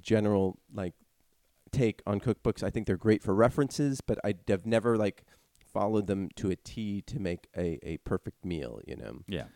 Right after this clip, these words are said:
Speaker 1: Uh, oh, oh, actually, I did once t-, for Julia Child's, uh, she had an illustrated, or a, yeah,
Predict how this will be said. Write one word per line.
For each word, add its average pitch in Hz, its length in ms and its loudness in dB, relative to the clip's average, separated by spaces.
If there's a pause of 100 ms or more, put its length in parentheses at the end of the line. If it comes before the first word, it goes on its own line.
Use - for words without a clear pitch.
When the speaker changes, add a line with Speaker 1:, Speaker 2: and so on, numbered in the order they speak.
(220)
Speaker 1:
Uh, 73 200 -6 (140)
oh, - 60 2
oh, 143 320 -2
actually, 113 400 -2
I 95 80 0
did 98 380 -4
once 98 260 -4
t-, - 60 -18 (160)
for 90 220 -8
Julia 85 340 -4
Child's, - 640 -8 (120)
uh, 76 180 -8 (960)
she 107 160 -6
had 90 80 -2
an 90 140 -8
illustrated, 90 640 -4
or 101 140 2
a, 82 180 -4 (440)
yeah, 85 200 -6